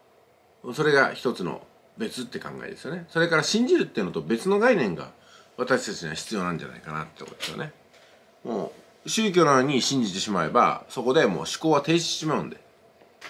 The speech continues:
信じることではないんですよ。うん。じゃあなんだって言われると、ちょっとね、まだ概念としては言葉がないんで表現しにくいんですけども、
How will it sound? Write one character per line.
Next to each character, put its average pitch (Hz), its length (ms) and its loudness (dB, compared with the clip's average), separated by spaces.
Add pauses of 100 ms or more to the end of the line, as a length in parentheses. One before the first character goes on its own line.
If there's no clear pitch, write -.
(320)
信 180 220 -2
じ 208 100 2
る 170 60 0
こ 104 120 0
と - 80 -12
で 78 60 -10
は 78 60 -6
な 87 100 -4
い 90 40 -6
ん 76 60 -6
で - 60 -16
す - 80 -20
よ。 - 80 -20 (600)
う 82 40 -14
ん。 - 300 -18 (1300)
じ 156 80 -2
ゃ 110 200 4
あ - 60 -6
な 131 120 4
ん 117 60 4
だ 95 80 2
っ - 40 -4
て - 60 -20 (380)
言 90 100 -6
わ 90 80 -2
れ 85 80 -2
る 82 60 -8
と、 - 380 2 (140)
ち 120 60 -12
ょ 110 40 -6
っ - 20 -8
と 85 100 -6
ね、 73 440 -6 (600)
ま 131 100 0
だ 104 120 -4
概 123 240 4
念 92 160 0
と 82 100 -8
し - 80 -10
て - 80 -10
は - 60 -10
言 95 100 -4
葉 110 160 4
が 87 80 0
な 110 140 4
い 101 60 2
ん 85 60 -2
で 64 200 -10 (340)
表 104 200 4
現 82 80 -2
し - 120 -8
に 90 100 -2
く 95 100 -10
い 90 40 -2
ん 82 60 -6
で - 60 -12
す - 60 -14
け 73 80 -12
ど 69 60 -12
も、 76 140 -8